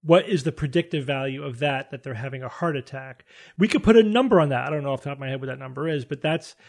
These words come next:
you know, you could put numbers on things like that. Um, and it's not just test results. It's also how people describe their symptoms or what they do or how they look or whatever, if they have a certain demographic history, et cetera. So there basically would be two ways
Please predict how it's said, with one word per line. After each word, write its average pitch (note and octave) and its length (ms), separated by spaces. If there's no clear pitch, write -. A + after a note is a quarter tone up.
you F3+ 80
know, F3 80
you E3+ 60
could G3 140
put F#3+ 160
numbers G3+ 360
on D3+ 180
things D#3+ 280
like C#3 220
that. C3 340
Um, D#3+ 340
and F#3 160
it's E3+ 160
not G3 280
just E3 480
test A3 320
results. D3 380
It's C#3+ 120
also D#3+ 440
how F3+ 320
people F#3 380
describe D3 500
their C#3+ 140
symptoms C#3+ 500
or C#3 80
what C#3 280
they C#3+ 140
do C3 480
or B2+ 200
how B2+ 160
they C3+ 140
look C3+ 340
or C3 180
whatever, C#3 520
if F#3 220
they F#3+ 100
have D#3+ 160
a D3 60
certain D#3 280
demographic C#3 540
history, C3+ 400
et B2+ 80
cetera. C#3 280
So A3 140
there A3 140
basically D4 480
would G3+ 80
be F3+ 140
two - 420
ways D3+ 680